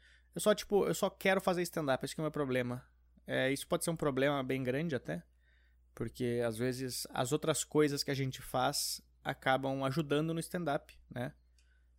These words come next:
Sei lá, tipo, participação em algum podcast, coisa assim, entrevista em algum lugar.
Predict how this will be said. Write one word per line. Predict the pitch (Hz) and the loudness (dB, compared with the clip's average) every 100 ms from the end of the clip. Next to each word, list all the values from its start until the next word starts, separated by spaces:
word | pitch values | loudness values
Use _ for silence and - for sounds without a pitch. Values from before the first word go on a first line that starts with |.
| _ | _
Sei | - | -4
lá, | 120 | -2
tipo, | 110 - 113 110 101 _ | -2 -6 -6 -6 -8 _
participação | 117 110 - 120 117 - 120 120 | -10 -10 -6 -4 -2 -2 -2 -4
em | |
algum | 113 113 | -4 -4
podcast, | 113 110 - - 120 135 131 - 120 107 107 110 | -4 -6 -6 -2 0 0 -2 -6 -4 -4 -6 -6
coisa | - 117 | -4 -4
assim, | 110 - 120 131 127 | -4 -6 -4 -2 -2
entrevista | 117 - 123 113 110 117 - | -4 -2 0 0 -2 -4 -4
em | 120 | -4
algum | 117 | -4
lugar. | 117 117 131 | -2 2 2